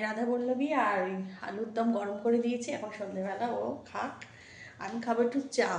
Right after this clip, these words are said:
আর রাত্রিবেলা রান্না আমায় কিছু করতে হবে না। এই দেখুন, রাইস, এখানে চিকেন, সব রয়েছে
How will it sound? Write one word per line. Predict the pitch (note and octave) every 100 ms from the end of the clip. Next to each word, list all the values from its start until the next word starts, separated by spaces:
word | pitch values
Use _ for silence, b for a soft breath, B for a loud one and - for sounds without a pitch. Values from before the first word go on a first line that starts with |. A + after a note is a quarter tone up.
| E3 - - - - -
আর | G3+
রাত্রিবেলা | G#3 G#3+ C#4 C#4+ D#4 E4+ B3+
রান্না | A#3+ C4 C#4+
আমায় | D4+ D#4
কিছু | C#4+ C#4+ C4+
করতে | A#3 - B3+
হবে | B3 A#3+ C4+
না। | G4 - - - - - - - - - A#3
এই | C4+
দেখুন, | A#3 - F#3+ F#3+ B B B - A3+
রাইস, | A#3+ C#4+ F4+ F#4 - - - A3
এখানে | B3+ B3+ C4+
চিকেন, | C4 A#3+ D4+ E4+ - - -
সব | B3+ C4 A#3 G3+
রয়েছে | F#3 F#3 -